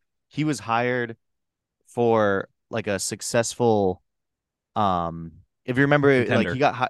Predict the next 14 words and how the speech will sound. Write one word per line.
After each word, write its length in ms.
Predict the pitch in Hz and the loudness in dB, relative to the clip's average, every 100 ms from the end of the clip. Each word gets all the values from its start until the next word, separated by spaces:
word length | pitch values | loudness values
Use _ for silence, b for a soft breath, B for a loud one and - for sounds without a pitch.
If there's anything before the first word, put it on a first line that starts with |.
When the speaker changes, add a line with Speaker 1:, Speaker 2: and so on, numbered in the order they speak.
| - | -4
Speaker 1:
yeah, 160 | 131 110 | -4 -2
he 140 | 123 | 0
got 140 | 143 | 0
hired 340 | 123 131 127 110 | 0 0 0 -2
for, 440 | 127 120 110 95 - _ _ _ _ _ | -2 0 0 -2 -6 _ _ _ _ _
what's 320 | 110 110 - - | -6 -6 -10 -10
his 200 | 117 95 | -6 -4
name? 320 | 98 87 87 | -4 -4 -4
Mike 220 | 98 110 104 | 0 0 0
D'Antoni, 800 | 110 98 - 123 120 92 87 - _ _ _ - | -2 -4 -2 -2 0 -2 -6 -12 _ _ _ -2
um, 400 | 98 95 87 90 | 2 2 2 0
when 180 | 98 98 | -4 -4
Dema-, 260 | 101 101 - | -2 -2 -2
when, 420 | 110 104 95 92 | -2 -2 -2 -6